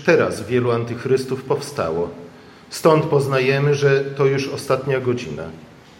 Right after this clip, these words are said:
Wyszli spośród nas, lecz nie byli z nas. Gdyby bowiem byli z nas,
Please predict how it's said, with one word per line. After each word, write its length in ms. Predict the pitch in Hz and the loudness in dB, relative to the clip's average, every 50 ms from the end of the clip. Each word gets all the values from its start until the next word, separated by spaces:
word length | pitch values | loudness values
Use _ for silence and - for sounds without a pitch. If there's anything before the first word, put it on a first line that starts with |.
| - - - - - - - - - - - | -20 -20 -20 -20 -20 -20 -20 -20 -20 -8 2
Wyszli 300 | 135 143 - 120 123 120 | 2 2 4 4 0 -2
spośród 540 | 120 - - 127 117 - 127 123 123 120 120 | -2 0 -2 -2 0 0 0 0 0 2 2
nas, 360 | 127 127 131 135 131 - - | 2 4 4 4 2 0 0
lecz 260 | 131 131 123 123 131 | 0 0 0 0 -4
nie 120 | 131 127 | -4 -2
byli 260 | 123 123 131 127 127 123 | 0 0 0 0 0 -4
z 100 | 123 90 | -4 -4
nas. 340 | 85 78 - - - - - - - - - - - - - - - | -6 -8 -10 -10 -14 -16 -18 -20 -20 -20 -20 -20 -20 -20 -18 -12 -8
Gdyby 260 | 120 120 147 143 143 | 0 2 2 4 4
bowiem 360 | 139 151 147 139 143 139 135 | 4 4 4 6 4 2 4
byli 280 | - 170 175 131 113 107 | 4 4 2 2 0 -4
z 120 | - - | -4 -4
nas, 360 | 113 117 123 127 - - - | -4 -4 -4 -4 -6 -10 -14